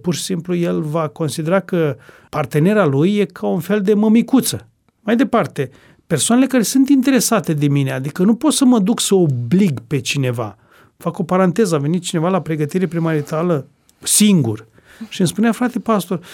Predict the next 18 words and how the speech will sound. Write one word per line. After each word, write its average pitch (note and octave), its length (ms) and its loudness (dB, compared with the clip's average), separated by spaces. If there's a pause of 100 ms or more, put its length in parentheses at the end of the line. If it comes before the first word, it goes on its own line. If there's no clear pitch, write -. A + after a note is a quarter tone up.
(160)
vreau C4 180 0
să - 100 -2
faceți - 680 -6
tot A#3 240 0
posibilul A3+ 600 0
ca F#3 420 0
în F3 140 2
ocaziile A#3 600 0
în F3+ 80 0
care F3 200 -2
o D#3+ 60 2
să D#3 160 -2
ne D#3+ 120 4
întâlnim, D#3 460 2
eu C#3+ 400 0
vorbesc D3 360 -2
cu - 100 -20
cutare, G#3 440 -2